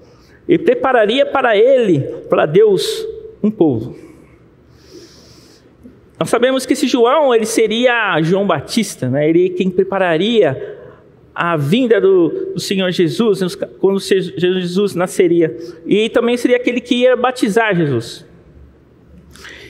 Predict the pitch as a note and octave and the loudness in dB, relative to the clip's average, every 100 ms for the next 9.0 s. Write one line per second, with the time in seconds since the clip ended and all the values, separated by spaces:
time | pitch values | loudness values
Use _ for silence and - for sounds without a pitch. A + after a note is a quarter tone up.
0 | - F3+ A#3 A#3 B3+ B3 B3 A#3 A3+ A3+ | -6 -2 0 0 0 0 0 0 -2 0
1 | C#4+ D#4 A#3+ A#3 A3 A3 A3 - C4 D4+ | 0 2 2 2 2 2 2 -2 0 0
2 | G3+ C#3 - - - - - A3 F#3+ G#3+ | 0 0 -4 -16 -18 -6 -4 -2 0 0
3 | G3 G3+ G3+ A#3 A#3+ A3+ - - F#3+ A3+ | 2 2 2 -2 -2 -4 -8 -10 -4 -2
4 | D4+ - A3+ A3 - F#3+ F3 F3+ F3+ E3+ | -2 0 0 0 -4 -2 -2 -2 -2 2
5 | F#3+ - - - - - - - - - | 2 2 -2 -8 -12 -20 -20 -20 -20 -8
6 | - F#3+ - A#3+ F#4+ G4 E4+ B3+ C4+ C4+ | -2 0 2 0 0 0 0 0 0 -2
7 | - C4 - - - A#3+ B3 A3+ A#3 A#3 | -2 -4 -6 -8 -4 -2 -2 -2 -2 2
8 | A3+ A3+ A3+ A3+ G3 E3 D3+ - - | 2 2 0 -2 0 0 0 -6 -16